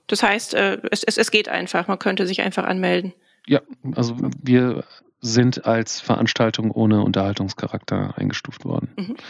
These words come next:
Speaker 2: Genau.
Speaker 1: Super. Und es
Speaker 2: Nee.
Speaker 1: findet ja eh quasi alles draußen statt, von daher.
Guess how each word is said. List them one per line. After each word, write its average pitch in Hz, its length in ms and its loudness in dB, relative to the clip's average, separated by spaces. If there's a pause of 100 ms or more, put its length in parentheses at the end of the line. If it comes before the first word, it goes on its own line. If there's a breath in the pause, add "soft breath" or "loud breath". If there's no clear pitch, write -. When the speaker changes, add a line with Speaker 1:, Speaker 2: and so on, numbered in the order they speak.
(580 loud breath)
Speaker 2:
Genau. - 260 0 (420 loud breath)
Speaker 1:
Super. - 320 -2
Und 190 100 0
es 196 80 8
Speaker 2:
Nee. 175 40 6
Speaker 1:
findet 196 220 0
ja 190 140 4
eh 202 180 2
quasi 190 360 0
alles 196 280 -2
draußen 202 360 0
statt, - 300 -2
von 185 180 -2
daher. 190 380 2